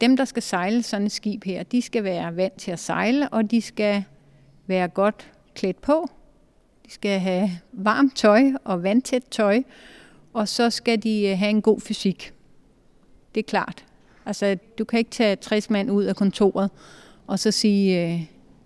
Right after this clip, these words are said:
"Synes du, det her, det er sjovt?" Fordi det synes de selvfølgelig kun en sommerdag. Det synes man ikke, øh, når vejret det er hårdt. Men hvis man ved, hvad, hvad det er, man laver, så er det en udfordring af den gode slags.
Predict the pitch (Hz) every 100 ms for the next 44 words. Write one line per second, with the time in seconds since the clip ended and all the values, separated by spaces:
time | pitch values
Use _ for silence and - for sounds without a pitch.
0 | _ _ _ _ _ - 202 202 190 202
1 | 185 196 - 175 - - - _ - _
2 | - 196 202 202 - 220 - 214 202 208
3 | 208 - 202 202 - 170 190 185 - -
4 | _ - - 208 214 202 202 196 190 202
5 | 202 185 180 180 185 190 185 185 190 196
6 | 180 175 190 - - - - 202 202 196
7 | 208 196 254 254 240 202 - 208 190 180
8 | 196 214 185 185 214 - 226 226 208 226
9 | 226 214 190 202 190 185 180 185 180 190
10 | 202 - - 170